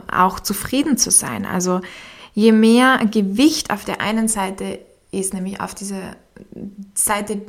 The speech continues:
von Dingen, die du nicht liebst, die irgendwie negativ sind, die dir ein Dorn im Auge sind, desto mehr musst du deine Mitte auch dorthin verlagern. Und das,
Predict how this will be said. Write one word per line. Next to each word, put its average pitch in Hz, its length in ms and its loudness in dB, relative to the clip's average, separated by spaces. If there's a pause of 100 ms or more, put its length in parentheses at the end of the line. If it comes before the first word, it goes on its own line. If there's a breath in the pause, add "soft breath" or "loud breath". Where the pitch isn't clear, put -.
(200)
von 196 220 -2
Dingen, 240 260 0
die 208 80 -2
du 196 80 -2
nicht 254 420 0
liebst, 196 340 -6
die 196 120 -8
irgendwie 202 280 2
negativ 214 720 -2
sind, 180 280 -6
die 185 60 -16
dir 190 140 -6
ein 185 80 -4
Dorn 180 200 -4
im 202 100 -6
Auge 196 200 -4
sind, 233 220 -6 (380 loud breath)
desto 220 260 4
mehr 226 180 6
musst 240 200 0
du 226 40 -4
deine 196 240 0
Mitte 208 340 0
auch - 100 -8
dorthin 180 360 -6
verlagern. 180 720 -10
Und 180 400 -10
das, 190 240 -8